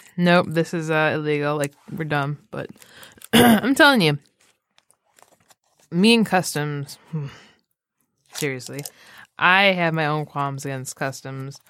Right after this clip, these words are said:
Not customs. I'm going to say the T S A. Um, and that's unfortunate 'cause I know somebody who works for T S A who's a, a, a decent guy. Like him a lot. Um, but they get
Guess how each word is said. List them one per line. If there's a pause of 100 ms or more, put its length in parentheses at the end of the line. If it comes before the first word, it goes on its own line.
(600)
Not
customs.
I'm
going
to
say
the
T
S
A. (640)
Um, (200)
and
that's
unfortunate
'cause
I
know
somebody
who
works
for
T
S
A
who's
a,
a,
a
decent
guy. (300)
Like
him
a
lot. (540)
Um, (880)
but (160)
they
get